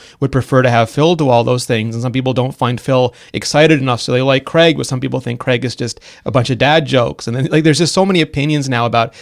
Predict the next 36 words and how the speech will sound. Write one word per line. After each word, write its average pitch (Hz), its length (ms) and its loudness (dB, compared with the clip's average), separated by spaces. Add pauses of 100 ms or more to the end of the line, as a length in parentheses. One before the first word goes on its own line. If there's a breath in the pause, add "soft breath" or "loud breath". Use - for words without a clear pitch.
(140 loud breath)
who 151 160 2
should 143 160 -2
be 135 100 4
doing 127 300 0
what. 127 320 2
And 127 80 -2
I 127 100 0
think 170 260 -4 (280 loud breath)
that 156 180 2
<laughs> - 80 2
almost 147 320 2
shows 131 380 2
that 120 140 -10
they're 120 120 -2
getting 127 320 0
to 123 160 -2
a - 20 0
level 123 440 0
where 120 320 2 (200 loud breath)
we're 147 100 2
not 160 160 4
worrying 151 280 4
about 139 140 2
the 131 100 -2
products 131 420 0
as 123 80 -10
much 135 240 -2
anymore, 135 320 0
and 139 80 0
we're 127 60 -2
worrying 123 280 -2
about 120 200 -2
Apple 104 320 -2
as 69 100 -6
a - 40 -8
show. 71 440 -6